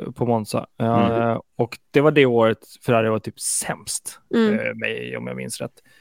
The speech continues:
Speaker 2: Ja.
Speaker 1: Jag tror, jag tror tjugoarton, tjugonitton. Ehm, och de har inte varit speciellt bra i år heller, Ferrari. Så här, jo, men, eh, okej. Eh, jag tror att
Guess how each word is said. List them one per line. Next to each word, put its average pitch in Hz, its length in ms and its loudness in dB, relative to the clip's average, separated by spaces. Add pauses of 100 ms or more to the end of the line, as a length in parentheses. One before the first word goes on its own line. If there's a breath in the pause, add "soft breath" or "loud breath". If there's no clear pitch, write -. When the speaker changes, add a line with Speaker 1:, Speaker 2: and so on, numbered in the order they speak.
(160 soft breath)
Speaker 2:
Ja. - 120 2
Speaker 1:
Jag 165 100 2
tror, 233 260 2
jag 160 100 0
tror 214 160 4 (140)
tjugoarton, 156 480 2
tjugonitton. 120 360 -6 (360 loud breath)
Ehm, 156 420 4 (540)
och 170 60 0
de 180 120 4
har 214 60 4
inte 196 120 -2
varit 185 140 0
speciellt 156 380 -2
bra 117 580 4
i - 20 4
år 113 160 2
heller, 131 220 0
Ferrari. 180 320 -4 (100)
Så 131 120 -6
här, 123 120 -2
jo, 135 160 -4
men, 156 160 -8
eh, 123 260 -10
okej. 147 320 -4 (440 loud breath)
Eh, 135 480 2 (540)
jag 208 200 2
tror 180 160 6
att - 180 -4